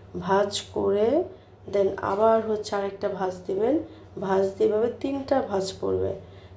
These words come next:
ভাঁজ দিয়ে দিয়ে বানিয়ে ফেলবেন। এই তো হয়ে গেল রোল। আবার আরেকটা দেখে নিন কত সহজে ভালোভাবে বানানো যায় রোল।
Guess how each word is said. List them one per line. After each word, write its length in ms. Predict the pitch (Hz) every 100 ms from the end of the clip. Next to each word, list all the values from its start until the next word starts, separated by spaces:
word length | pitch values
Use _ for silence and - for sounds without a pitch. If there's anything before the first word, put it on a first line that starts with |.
| -
ভাঁজ 200 | 196 196 196 190
দিয়ে 200 | 208 208
দিয়ে 300 | 226 311 294 - - - - - - - - - -
বানিয়ে 380 | 190 190 185 180
ফেলবেন। 420 | 180 185 185 190 - -
এই 180 | 220 220
তো 100 | 202
হয়ে 240 | 196 190
গেল 260 | 180 185 185
রোল। 240 | 190 254 311 - - - -
আবার 300 | 202 233 254
আরেকটা 460 | - 226 226 - -
দেখে 300 | 202 - 185
নিন 320 | 180 - - - - -
কত 180 | 208 220
সহজে 680 | - 208 208 208 254 330 381 - - - -
ভালোভাবে 480 | 190 190 196 202 226
বানানো 460 | 226 190 185 185 185
যায় 260 | 190 190
রোল। 200 | 185 185